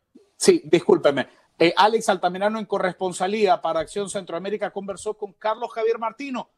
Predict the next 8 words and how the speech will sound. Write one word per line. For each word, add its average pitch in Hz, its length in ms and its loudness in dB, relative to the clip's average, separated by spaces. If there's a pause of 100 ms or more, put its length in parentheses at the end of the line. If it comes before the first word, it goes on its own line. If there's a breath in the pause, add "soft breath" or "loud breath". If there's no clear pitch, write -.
(160)
el 180 140 -6
argentino 196 480 -6
que 196 100 -4
dirige 190 520 -4 (220)
al 196 220 0
Municipal 180 520 -10
de 156 80 -12
Jalapa. 110 360 -18